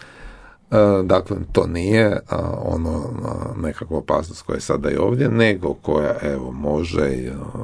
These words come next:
doći prijetiti. Bilo da osoba što najčešće imala nekakvo iskustvo toga,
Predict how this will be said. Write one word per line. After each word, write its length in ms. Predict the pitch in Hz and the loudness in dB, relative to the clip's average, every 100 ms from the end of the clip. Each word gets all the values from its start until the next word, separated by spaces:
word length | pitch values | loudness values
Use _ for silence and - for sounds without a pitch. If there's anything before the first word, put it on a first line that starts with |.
| - | -8
doći 320 | - - - | -6 -6 -8
prijetiti. 800 | - - 80 - - - - - - - _ | -6 -2 0 0 -2 0 0 0 -4 -18 _
Bilo 400 | - 110 117 113 | 0 6 8 8
da 220 | 92 95 82 78 | 6 4 4 2
osoba 540 | - - 85 - 69 67 | -2 -2 -2 0 -2 -2
što 160 | - | -4
najčešće 560 | 71 78 - 76 - 73 | -2 -2 -2 -6 -2 -2
imala 400 | 78 90 117 117 | 0 4 4 4
nekakvo 400 | 113 113 117 131 | 0 -4 -2 -2
iskustvo 500 | 120 - 123 123 120 | -2 0 0 0 -2
toga, 600 | - 101 107 104 113 | 2 4 4 6 4